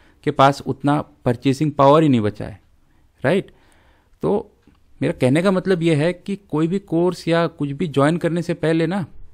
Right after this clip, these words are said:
एक बार ज़रा अपना दिमाग खोल के प्रॉपर इन्वेस्टिगेशन and due diligence कीजिए, उसके बाद ही आप ज्वाइन कीजिए। And जैसा मैं हमेशा आपको कहता हूँ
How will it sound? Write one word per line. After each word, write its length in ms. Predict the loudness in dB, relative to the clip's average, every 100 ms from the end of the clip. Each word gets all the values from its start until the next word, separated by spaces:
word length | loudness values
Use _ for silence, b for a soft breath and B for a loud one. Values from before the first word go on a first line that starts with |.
| _ _
एक 180 | -4 0
बार 140 | 0 2
ज़रा 180 | 2
अपना 180 | 0 -2
दिमाग 320 | 0 2 2
खोल 240 | 0 -2 -2
के 180 | -2 -4
प्रॉपर 400 | -2 -2 -2 -2
इन्वेस्टिगेशन 640 | 0 -2 -2 -4 -2 -2
and 120 | -2
due 140 | -2 0
diligence 360 | 0 0 -2
कीजिए, 440 | -2 -10 -8 -14 -16 -14
उसके 280 | -14 -6 -6
बाद 260 | 0 0 2
ही 80 |
आप 120 | 0 0
ज्वाइन 200 | -4 -4
कीजिए। 300 | -10 -14 -20 b b b b
And 80 | -2
जैसा 200 | 0 0
मैं 80 | 2
हमेशा 300 | 2 4 2
आपको 200 | 0 -2
कहता 280 | -2 -6
हूँ 120 | -10